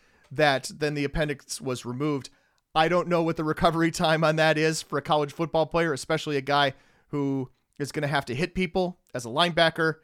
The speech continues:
So I don't know what his status will be for Saturday. But for Howard Payne,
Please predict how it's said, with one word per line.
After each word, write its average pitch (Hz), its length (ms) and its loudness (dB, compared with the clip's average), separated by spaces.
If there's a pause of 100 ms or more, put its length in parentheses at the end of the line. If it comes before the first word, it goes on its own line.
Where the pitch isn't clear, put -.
(360)
So - 180 -2
I 147 60 0
don't 160 140 0
know 151 60 -2
what 139 120 -2
his 170 160 -2
status 147 360 -2
will 143 60 -4
be 131 160 -6
for 123 120 -10
Saturday. 120 640 -2 (560)
But - 140 -2
for 151 120 -6
Howard 175 320 4
Payne, 147 460 -4